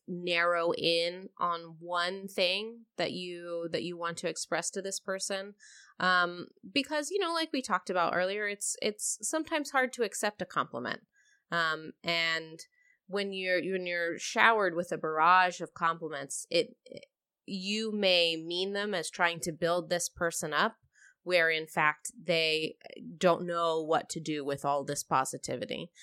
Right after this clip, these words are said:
So try and narrow your field to one, one good thing where you can, you know, uh, maybe, maybe offer in a, in a, a sharing, like, a team effort type thing,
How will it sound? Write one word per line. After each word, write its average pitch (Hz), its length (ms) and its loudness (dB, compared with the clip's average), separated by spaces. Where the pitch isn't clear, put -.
So 180 480 4
try 233 220 4
and 190 420 0
narrow 190 500 6
your 170 260 0
field 143 600 -4
to 175 140 0
one, 160 480 0
one 175 480 -2
good 175 300 2
thing 135 420 0
where 170 200 4
you 165 220 -2
can, 156 420 -2
you 175 100 -2
know, 147 340 -2
uh, 156 240 2
maybe, 190 680 -4
maybe 196 320 2
offer 185 360 6
in 180 240 2
a, 170 140 4
in 175 180 -2
a, 165 260 -2
a 175 40 0
sharing, 190 840 2
like, 160 200 2
a 160 60 -2
team 185 360 -2
effort 202 460 2
type 247 280 0
thing, 277 500 -4